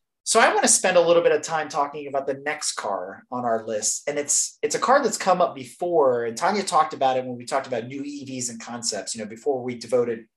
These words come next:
more time to the Japanese market. It was the Hyundai Ioniq five. And it's now being titled as one of the best affordable electric cars yet. I have to take a pause here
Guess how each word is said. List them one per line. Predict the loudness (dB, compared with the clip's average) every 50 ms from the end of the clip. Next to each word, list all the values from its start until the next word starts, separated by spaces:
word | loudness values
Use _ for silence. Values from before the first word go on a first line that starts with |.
| _ _ _ _
more | -6 -2 -2 0 0
time | -2 -4 -4 -4 -4 -4 -6
to | -8 -8 -8 -8 -8 -10
the | -10 -8
Japanese | -6 -6 -6 -6 -8 -8 -8 -8 -8 -6 -6
market. | -4 -6 -6 -6 -4 -4 -6 -6 -6 -12 -16 -18 -16 -16 -18 -18 -20 -20 _ _
It | -2
was | 0 0 2 4
the | 4 2
Hyundai | 2 2 0 0 0 4 4 6 6 6 4 2 0 -4 -6 _ _ _ _
Ioniq | -2 0 2 2 2 2 0 0 -2 -4 -6 -12 -18 _
five. | -18 -14 -6 -4 -2 -2 -2 -2 -6 -8 -12 -16 -20 -20 -20 _ _ _ _ _ _
And | -6 -4
it's | -2 -2 -2
now | 0 2 2 4 4 6 6 4 4
being | 2 -2 -6 -8 -8 -6
titled | -4 0 2 4 4 4 4
as | 4 4 4 2 0 -4 -8 _ _
one | -10 -2 0 2 2 2
of | 0 -2 -4 -10
the | -14 -16 -16 -6 0
best | 0 2 2 2 0 -2 -2 -4 -8
affordable | -12 -16 -6 0 2 2 2 2 0 -2 -4 -4 -4 -6
electric | -8 -8 -8 -10 -10 -10 -12 -12 -14
cars | -12 -10 -8 -8 -8 -8 -10 -12 -12
yet. | -14 -14 -14 -18 -20 -20 _ _ _ _ _ _
I | -10 -8 -8
have | -8 -8 -10
to | -12 -8
take | -6 -6 -6 -6
a | -8
pause | -6 -4 -4 -2 -2 -2 -4 -4
here | -6 -6 -8 -8 -8 -8 -10 -12 -14